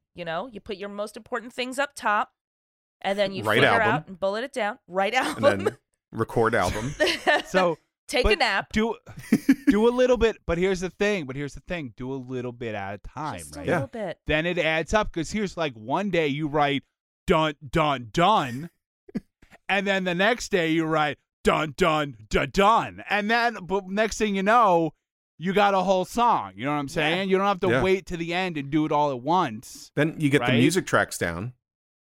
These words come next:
Speaker 2: wait
Speaker 1: Yeah.
Speaker 2: for
Speaker 3: Right.
Speaker 2: somebody to set an arena on fire,
Speaker 3: <laughs> Sure.
Speaker 2: then you write the lyrics.
Speaker 1: <laughs> Yeah, there you go.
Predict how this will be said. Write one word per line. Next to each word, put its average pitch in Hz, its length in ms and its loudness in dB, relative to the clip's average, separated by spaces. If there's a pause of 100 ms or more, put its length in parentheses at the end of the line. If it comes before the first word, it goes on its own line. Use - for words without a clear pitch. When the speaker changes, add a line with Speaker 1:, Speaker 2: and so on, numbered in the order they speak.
(140)
Speaker 2:
wait 117 320 0
Speaker 1:
Yeah. - 60 -16
Speaker 2:
for 160 100 -2
Speaker 3:
Right. 156 100 4
Speaker 2:
somebody 120 580 2
to 110 460 -2
set 110 240 0
an 117 60 -4
arena 120 320 0
on 92 180 0
fire, 87 400 -4
Speaker 3:
<laughs> - 20 -10
Sure. 220 600 -4 (160)
Speaker 2:
then 131 180 6
you 131 120 4
write 127 180 4
the 131 80 -2
lyrics. - 580 -4 (220)
Speaker 1:
<laughs> 143 180 -14 (220)
Yeah, 302 140 -2 (100)
there 302 180 2
you 285 140 -2
go. 339 380 0